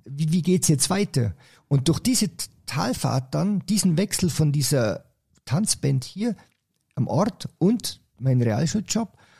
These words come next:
weil ich das alles frei gemacht hab, ich hab mich befreit und hab was Neues angefangen und musste durch die Talfahrt durch und dann ging's bergauf.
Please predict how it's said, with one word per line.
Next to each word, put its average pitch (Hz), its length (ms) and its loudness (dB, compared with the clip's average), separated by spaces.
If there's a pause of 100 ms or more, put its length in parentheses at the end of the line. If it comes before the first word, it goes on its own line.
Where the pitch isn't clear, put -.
(340)
weil 131 180 2
ich 131 80 0
das - 80 -8
alles 127 360 0
frei 185 320 0
gemacht 123 360 -2
hab, 165 220 -2 (520)
ich 139 80 -8
hab 131 100 -2
mich 131 120 2
befreit 120 520 -2
und 117 160 0
hab 147 140 0
was 131 140 0
Neues 135 220 0
angefangen 175 680 -2 (380)
und 139 200 0
musste 160 260 2
durch 147 120 -2
die 139 140 -2
Talfahrt 165 540 -2
durch 180 160 -6
und 131 220 -8
dann 139 140 2
ging's 143 240 -2
bergauf. 123 540 -4